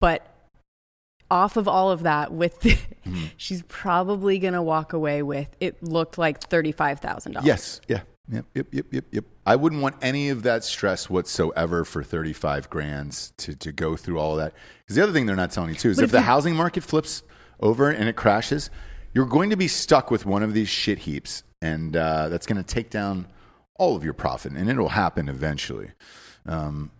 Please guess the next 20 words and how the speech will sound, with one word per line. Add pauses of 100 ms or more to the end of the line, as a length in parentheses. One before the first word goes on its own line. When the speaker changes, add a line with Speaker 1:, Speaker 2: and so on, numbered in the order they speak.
Speaker 2:
but, (320)
you
know, (640)
Speaker 1:
Yeah.
Yeah.
Speaker 2:
uh,
it
is
what
it
is.
What
I
did
notice,
though,
was,
uh, (1120)
Tarek (680)
has